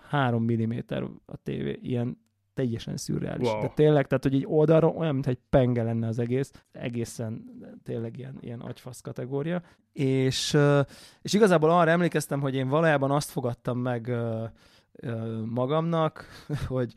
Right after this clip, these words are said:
Speaker 1: hogy én már, én már csak oledre váltok, hogyha majd annak értelmes lesz az ára. És igazából ez eljött ez a pillanat nagyjából, hogy, ö, hogy értelmesebb az ára, és akkor így beugrottam egy ilyen L G,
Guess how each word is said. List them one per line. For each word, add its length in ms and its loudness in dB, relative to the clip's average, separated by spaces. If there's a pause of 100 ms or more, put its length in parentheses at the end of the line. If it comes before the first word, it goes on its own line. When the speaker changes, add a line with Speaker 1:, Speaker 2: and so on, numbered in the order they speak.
(240)
Speaker 1:
hogy 160 -6
én 120 6
már, 260 4
én 160 6
már 240 8
csak 180 6
oledre 360 8
váltok, 400 4
hogyha 220 -2
majd 160 2
annak 220 -2
értelmes 440 -6
lesz 200 -12
az 120 -8
ára. 220 -6
És 200 -6
igazából 420 8
ez 120 8
eljött 340 6
ez 80 2
a 60 2
pillanat 440 2
nagyjából, 640 -2 (420)
hogy, 480 0
ö, 300 2
hogy 180 -2
értelmesebb 600 -4
az 100 -4
ára, 220 0
és 120 -2
akkor 200 -4
így 60 -6
beugrottam 500 -2
egy 100 -2
ilyen 280 -2
L 40 -2
G, 280 -6